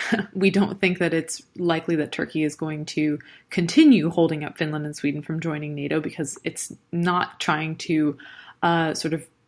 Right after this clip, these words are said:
break up <laughs> the alliance, as it were. It's just trying to use the situation to get some of what it wants. Um, for Turkey, uh,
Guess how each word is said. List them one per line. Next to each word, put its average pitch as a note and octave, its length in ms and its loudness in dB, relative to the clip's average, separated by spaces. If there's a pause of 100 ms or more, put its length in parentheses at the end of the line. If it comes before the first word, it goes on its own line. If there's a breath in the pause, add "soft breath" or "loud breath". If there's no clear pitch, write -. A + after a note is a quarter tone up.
(340)
break F#3 320 6
up F#3+ 120 6
<laughs> E3+ 120 -6
the F3+ 140 2
alliance, E3+ 500 2
as D#3 120 0
it D3+ 120 0
were. D#3 320 2 (240 loud breath)
It's F3 220 -4 (120)
just - 340 2
trying E3 280 0
to E3 100 -6
use D#3 220 -2
the D3 80 -2
situation D#3+ 640 -4
to - 100 -8
get D3+ 400 -2 (240 loud breath)
some E3 320 -2
of D3+ 80 -6
what D3 140 -4
it - 100 -6
wants. F#3+ 560 -2 (320 loud breath)
Um, E3+ 300 2
for F#3+ 220 0
Turkey, F#3 600 0 (600)
uh, E3 320 2